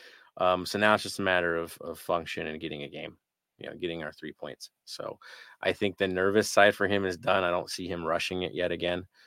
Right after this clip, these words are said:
like he did before he got that first goal. I think you're gonna see a, a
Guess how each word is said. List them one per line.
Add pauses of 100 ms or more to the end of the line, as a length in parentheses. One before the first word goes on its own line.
(240)
like
he
did
before
he
got
that
first
goal.
I
think
you're
gonna
see
a, (100)
a